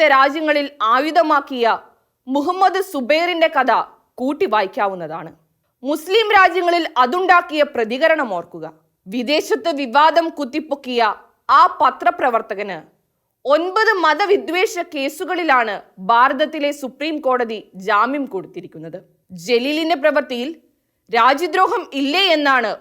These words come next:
സ്വപ്ന ചോദിക്കുന്നത്. ഭാരതത്തിലെ പൗരന്മാർക്കെതിരെ അവരുടെ കുറ്റം എന്തുമാകട്ടെ, നടപടിയെടുക്കുവാൻ ഭാരതത്തിലെ സംസ്ഥാനത്തെ മന്ത്രി ഒരു വിദേശകാര്യ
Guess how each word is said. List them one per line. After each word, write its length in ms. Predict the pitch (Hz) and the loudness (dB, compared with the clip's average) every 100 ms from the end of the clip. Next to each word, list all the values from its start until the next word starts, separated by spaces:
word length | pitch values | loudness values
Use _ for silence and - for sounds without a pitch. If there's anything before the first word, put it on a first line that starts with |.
| _ - | _ -4
സ്വപ്ന 340 | 277 254 - 339 254 | -2 -2 -2 -4 -2
ചോദിക്കുന്നത്. 540 | 185 175 175 165 156 - _ _ _ _ _ _ _ _ 190 180 | -8 -10 -14 -14 -14 -18 _ _ _ _ _ _ _ _ -6 2
ഭാരതത്തിലെ 600 | 240 277 320 330 330 320 320 | 6 6 4 -2 0 -2 0
പൗരന്മാർക്കെതിരെ 880 | 311 262 330 339 349 320 294 240 208 180 - _ - 233 | 0 2 0 2 0 0 -2 0 0 -4 -14 _ -2 0
അവരുടെ 300 | 247 311 311 330 | 0 0 -2 -2
കുറ്റം 300 | 302 311 294 - 247 | -4 -2 -4 0 -2
എന്തുമാകട്ടെ, 640 | 269 359 320 277 254 240 185 - _ _ _ _ - 277 | 0 0 2 4 2 -2 -4 -8 _ _ _ _ -6 2
നടപടിയെടുക്കുവാൻ 920 | 294 330 392 415 440 339 349 330 330 302 233 | 4 6 4 4 4 2 0 2 2 2 4
ഭാരതത്തിലെ 640 | 254 269 330 349 339 311 320 - _ - | 6 6 4 -2 -2 -4 -6 -10 _ -6
സംസ്ഥാനത്തെ 800 | 285 262 285 - 359 349 330 339 311 247 240 | -2 -2 -4 2 2 4 0 -2 -6 -2 -2
മന്ത്രി 340 | 254 285 262 - _ _ - | 0 -2 -4 -8 _ _ -4
ഒരു 200 | 233 277 277 233 | 0 0 -2 -6
വിദേശകാര്യ 840 | 233 302 392 403 311 311 302 | -4 -4 -2 -2 2 4 4